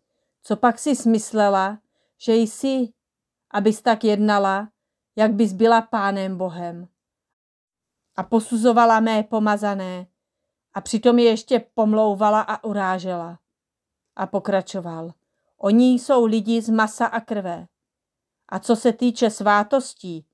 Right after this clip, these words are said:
nějakého kněze, tak ta je živená především také skrze společenství věřících, skrze lidi ve farnosti.“ Společenství nese Bohu zasvěceného svými modlitbami,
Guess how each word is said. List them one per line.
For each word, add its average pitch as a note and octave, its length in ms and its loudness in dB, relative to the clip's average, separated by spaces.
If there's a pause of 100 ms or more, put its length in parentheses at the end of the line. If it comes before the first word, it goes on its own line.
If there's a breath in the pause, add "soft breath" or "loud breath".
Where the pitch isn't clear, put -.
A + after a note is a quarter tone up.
(120)
nějakého G3 600 -2
kněze, G#3+ 580 -2 (920)
tak G3+ 220 -4
ta A3 120 2
je B3 180 4
živená A3 480 0
především A3 800 -4 (340)
také A3+ 360 2
skrze G3+ 380 -4
společenství G3 840 -6
věřících, F3 800 -8 (440)
skrze G#3+ 340 0
lidi A3 300 0
ve A3 120 2
farnosti.“ F3+ 800 -6 (1700)
Společenství A3 920 0
nese G#3+ 280 -2
Bohu G#3 280 -2
zasvěceného G3+ 1080 -2 (400)
svými G#3 460 0
modlitbami, F#3+ 920 -4